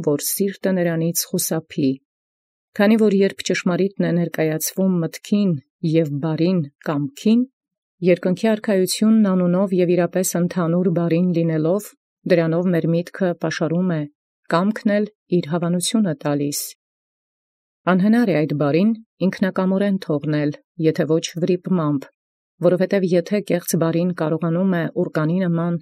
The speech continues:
մարդու սիրտը գրավել, ինչպիսին է, օրինակ, կնոջ ցանկությունը, որ հափշտակում է անզգամների սիրտը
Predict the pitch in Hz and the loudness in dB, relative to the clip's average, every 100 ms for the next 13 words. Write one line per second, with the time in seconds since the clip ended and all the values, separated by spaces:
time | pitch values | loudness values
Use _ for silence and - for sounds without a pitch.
0 | _ _ 170 165 - 175 - 180 - 165 | _ _ -4 -2 -2 -2 0 0 0 0
1 | 160 151 156 202 233 _ _ _ _ 160 | 0 0 0 0 -4 _ _ _ _ -8
2 | - 165 - 190 175 156 156 160 175 - | -4 -4 0 0 0 0 0 0 -2 -4
3 | - 160 160 - - 180 160 156 - 180 | -4 -2 -2 -6 -4 -4 -2 -4 -4 -2
4 | 196 170 147 151 147 _ _ - 175 - | 0 0 0 -2 -4 _ _ -6 -4 -4
5 | - 165 - 190 180 165 156 156 160 156 | -4 -4 -2 0 0 0 -2 -2 -2 -2
6 | 151 151 151 - - 185 - - | -2 -2 -2 -4 -2 -4 -4 -4